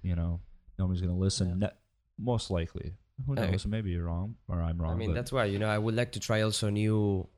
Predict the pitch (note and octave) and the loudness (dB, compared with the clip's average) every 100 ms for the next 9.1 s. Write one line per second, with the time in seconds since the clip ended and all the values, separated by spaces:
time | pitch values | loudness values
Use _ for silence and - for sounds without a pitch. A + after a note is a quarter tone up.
0 | _ F#2+ F2+ - - - _ _ _ _ | _ -6 -6 -8 -16 -18 _ _ _ _
1 | _ _ G2 A#2 A#2 A#2 G2+ G2 G#2+ A2 | _ _ -4 0 4 4 4 4 4 4
2 | - F2 F#2 F2 F#2 F2 F2+ F2+ D2+ - | 2 0 0 0 0 0 0 -2 -4 -8
3 | - - _ F2+ F#2 F2+ F2 - G2+ F#2 | -18 -20 _ -8 -6 -6 -4 2 4 4
4 | F#2+ F#2 F2 - _ - G#2+ G#2+ G2 F#2+ | 4 2 0 -4 _ -2 0 0 0 0
5 | F#2+ G2+ - G#2 G2 F#2+ F2+ - A#2+ A2+ | 0 -2 -2 -2 0 -2 -2 -4 -2 4
6 | G#2+ F#2+ F#2+ F#2+ F#2 F2 F#2+ F#2+ F#2+ F2 | 6 6 6 6 4 4 4 6 6 4
7 | - F#2 F2 F#2 F2+ F2 - F2+ F2 F2 | 6 4 4 4 4 4 2 0 0 -2
8 | F#2 G2+ - - D3 F3+ F3 G2+ - G2+ | -2 -6 -8 -8 -4 0 0 -2 -2 -4